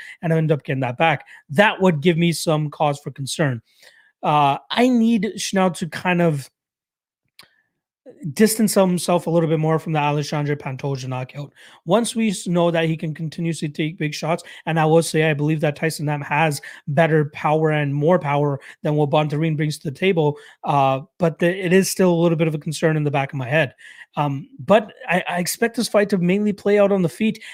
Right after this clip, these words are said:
and I give Schnell the, the ever so slight, um, uh, advantage here. I think he's gonna be able to box up Bontorin pretty easily here, stay away from the, from the grappling. Uh, once he really starts implementing his game with the striking,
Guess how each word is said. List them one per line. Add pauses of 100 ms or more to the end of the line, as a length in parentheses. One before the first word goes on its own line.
(100)
and
I
give
Schnell
the,
the
ever
so
slight, (360)
um, (720)
uh,
advantage
here.
I
think
he's
gonna
be
able
to
box
up
Bontorin (240)
pretty
easily
here,
stay
away
from
the,
from
the
grappling. (300)
Uh,
once
he
really
starts
implementing
his
game
with
the
striking,